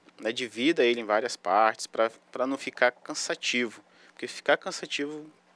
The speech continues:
hum, não dá. É, também, ó, quebrar o conteúdo em partes menores, né? Não encher, se você tem muita coisa pra colocar, fragmenta esse conteúdo, né? Que eu falei pra vocês lá,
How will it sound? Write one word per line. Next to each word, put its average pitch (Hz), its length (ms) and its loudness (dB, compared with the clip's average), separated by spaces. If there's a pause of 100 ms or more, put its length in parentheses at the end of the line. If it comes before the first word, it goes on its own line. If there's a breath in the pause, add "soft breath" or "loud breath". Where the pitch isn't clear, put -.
(300)
hum, 143 600 -10 (100)
não 147 160 -10
dá. 101 220 4 (800 loud breath)
É, 110 300 2
também, 151 360 2
ó, 110 80 4
quebrar 139 480 4
o 175 60 -8
conteúdo 131 480 -2
em 117 100 -2
partes 107 420 2
menores, 104 840 0
né? 107 100 -4
Não 127 180 0
encher, 135 300 0
se 127 60 -4
você 131 160 -8
tem 123 100 -4
muita 160 380 -4
coisa 135 260 -4
pra 113 140 -8
colocar, 123 500 2 (140)
fragmenta 151 720 0
esse - 160 -8
conteúdo, 107 680 -6 (440 soft breath)
né? 107 140 -8
Que 117 140 -8
eu 123 80 0
falei 151 160 0
pra 143 100 -2
vocês 135 340 -4
lá, 107 200 6